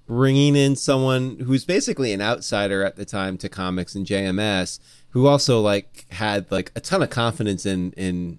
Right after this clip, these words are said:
you know, what he was doing and just his general abilities. I mean, maybe his, his confidence could be considered overconfidence in time.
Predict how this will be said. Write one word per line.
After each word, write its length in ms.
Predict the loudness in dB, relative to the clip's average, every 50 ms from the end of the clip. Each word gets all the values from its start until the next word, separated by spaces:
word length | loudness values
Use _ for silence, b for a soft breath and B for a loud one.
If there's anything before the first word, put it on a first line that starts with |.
| _ _
you 120 | -4 -2 0
know, 160 | 0 0 -2
what 260 | 0 2 0 0 2
he 140 | 2 2 4
was 200 | 4 2 0 0
doing 480 | 0 0 2 2 4 2 2 2 2 0
and 240 | 0 -2 -4 -6
just 180 | -6 -6 -6 -4
his 140 | -4 -4 -2
general 360 | 0 0 0 0 0 0 -2
abilities. 560 | -2 0 0 2 2 4 4 4 2 2 2
I 80 | 0 0
mean, 160 | 0 0 0
maybe 280 | 0 0 0 0 0 0
his, 200 | 0 0 -2 -6
his 180 | -8 -8 -8 -8
confidence 540 | -4 -2 -2 -2 0 -2 -2 -4 -4 -6 -6
could 160 | -8 -6 -6
be 80 | -6 -6
considered 400 | -6 -8 -6 -6 -4 -4 -4 -4
overconfidence 840 | -4 -2 -2 -4 -4 -2 0 0 0 0 0 -2 -2 -2 -2 -2
in 80 | -4 0
time. 320 | 0 2 2 2 0 0